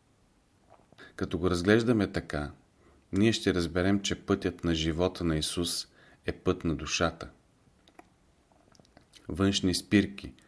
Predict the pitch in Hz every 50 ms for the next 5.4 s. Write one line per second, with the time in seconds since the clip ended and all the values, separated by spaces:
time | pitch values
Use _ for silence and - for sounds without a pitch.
0 | _ - - - - - 90 85 82 78 78 78 - - 85 80 - - - -
1 | - _ _ - - - - 85 80 78 78 78 78 - - - - 85 95 98
2 | - - 78 69 - - 73 69 - - - 78 71 65 65 - - - _ _
3 | - - - - - - - 80 82 85 78 80 104 101 98 95 87 85 82 -
4 | - 78 78 76 - - 85 85 85 - - 85 80 73 76 73 - - - 85
5 | 82 - 78 78 76 82 78